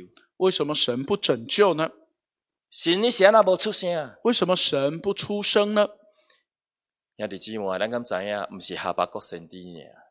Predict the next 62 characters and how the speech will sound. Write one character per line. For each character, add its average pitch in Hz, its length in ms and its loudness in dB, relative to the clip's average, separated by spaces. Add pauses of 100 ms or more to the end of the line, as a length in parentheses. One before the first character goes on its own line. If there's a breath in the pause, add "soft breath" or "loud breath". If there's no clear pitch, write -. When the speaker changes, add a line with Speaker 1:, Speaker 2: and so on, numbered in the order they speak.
(180)
Speaker 1:
呃， 127 280 -6
弟 170 140 -8
兄 151 180 0
姐 131 140 -6
妹， 123 320 -8
我 123 100 -10
们 120 80 -12
知 131 140 -8
道 139 180 -2
吗？ 127 220 -6
其 - 140 -2
实 160 180 2
不 - 180 -4
止 135 360 2
哈 - 280 2
巴 160 160 4
谷 139 200 -8
先 131 260 -2
知。 117 80 -4
Speaker 2:
咱 147 160 4
看 156 220 2
圣 143 320 0
经 131 360 -4
记 143 160 -8
载 92 160 -2
这 117 120 -4
几 117 240 -6
啊 87 60 0
千 92 360 0
单 101 240 -2
的 92 80 -10
代 71 220 -18
志。 - 160 -12 (200)
Speaker 1:
呃， 156 80 -2
我 160 140 0
们 175 100 -2
看 214 200 2
圣 208 240 4
经 208 200 -2
记 214 200 -2
载 139 200 0
了 143 140 -2
这 185 240 -2
几 151 260 -4
千 220 300 2
年 139 160 -4
的 135 80 -6
事 220 220 6
情。 - 320 -8 (260)
Speaker 2:
历 120 180 4 (200)
代 123 260 6
的 123 160 -2
圣 131 400 4
徒 85 640 -2
拢 143 460 4
捌 - 100 6 (100)
有 104 80 -6
过 160 220 2
一 135 60 2 (160)
款 135 260 2
信 151 420 4
心 117 420 0